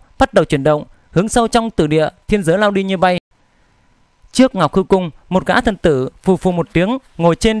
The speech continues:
mặt đất, hai mắt dại ra, khóc giống lên. Nhiều người sụi lơ trên mặt đất, thất hồn lạc phách. Chỉ trong một khoảng thời gian ngắn, bọn họ đã chết hơn ba mươi người, so với số người bị Diệp Phúc xử lý lại còn nhiều hơn. Bọn họ tuy rằng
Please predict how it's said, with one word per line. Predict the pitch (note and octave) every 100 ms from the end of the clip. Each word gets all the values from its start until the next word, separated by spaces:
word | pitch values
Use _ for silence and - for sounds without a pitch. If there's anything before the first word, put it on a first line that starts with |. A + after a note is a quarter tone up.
| -
mặt | F3+ D#3
đất, | A#3+ - _ - -
hai | G#3
mắt | G#3+ C4
dại | F#3+
ra, | D#3 F#3+ F#3 - -
khóc | B3+ -
giống | E3
lên. | G#3 F#3 D#3 _ _ _ _ -
Nhiều | F#3+
người | F#3+ F#3+
sụi | F#3 A3
lơ | A#3
trên | A3 A#3
mặt | E3+
đất, | A#3 C#4+ _ -
thất | - -
hồn | G3
lạc | D#3+ C#3+
phách. | B3+ C#4 _ _ _ _ -
Chỉ | E3+
trong | - A3+
một | G3
khoảng | F#3 C#3
thời | C#3
gian | F3+ F#3
ngắn, | E3 A3+ C4+ _ -
bọn | F#3
họ | F3+ F3
đã | F#3
chết | C4+ -
hơn | A3 G#3+ F3+
ba | G#3+
mươi | A3
người, | G3+ D#3+ A#2+ - _ _
so | - G3+
với | F3+
số | G3 A3
người | A3+
bị | E3 D#3
Diệp | D#3+
Phúc | C4+ C4+
xử | - D#3+
lý | C#3 F3+ C#4 _
lại | E3+ F3
còn | F3
nhiều | D3+ C#3+
hơn. | F#3 F3 - _ _ _ _ _ _ _ _ _ _ _ _ -
Bọn | F#3+
họ | G3 F#3 F#3+
tuy | - A#3+
rằng | F#3+ D#3+